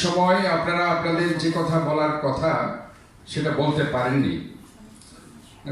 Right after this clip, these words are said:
ঠিক আছে, তো এটা বলতে পারেননি হয়তো এই জন্য আইসিটি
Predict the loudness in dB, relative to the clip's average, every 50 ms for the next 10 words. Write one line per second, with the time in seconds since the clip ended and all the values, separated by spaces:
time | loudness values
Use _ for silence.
0 | -8 -6 -6 -6 -6 -6 -8 -8 -10 -10 -10 -10 -10 -12 -12 -8 -4 0 2 2
1 | 4 4 2 2 2 2 2 2 2 2 2 4 4 4 4 2 2 2 2 2
2 | 2 2 2 2 0 0 -2 -2 -6 -8 -12 -14 -18 -18 -16 -14 -12 -6 -4 -2
3 | 0 0 0 0 0 0 0